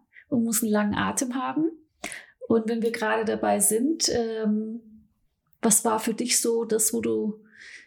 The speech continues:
sag ich mal, für dich so herausforder-, am herausforderndsten war in dieser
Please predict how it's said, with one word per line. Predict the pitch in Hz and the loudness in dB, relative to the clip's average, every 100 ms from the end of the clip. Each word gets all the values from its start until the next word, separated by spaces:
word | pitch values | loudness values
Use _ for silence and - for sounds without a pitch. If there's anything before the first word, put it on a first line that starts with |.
| _ | _
sag | - | 0
ich | 220 214 | 0 2
mal, | 214 214 | -2 -2
für | 226 | -2
dich | 220 - | -2 0
so | 208 | 0
herausforder-, | 220 208 247 - - 269 - | 2 2 2 0 -2 -4 -4
am | 226 | -2
herausforderndsten | 233 226 208 262 - 254 262 269 - 285 240 | -2 -2 0 0 0 -4 -4 0 0 2 -2
war | 247 247 | -2 -2
in | 247 | -2
dieser | 240 262 247 247 | -2 -2 -2 -6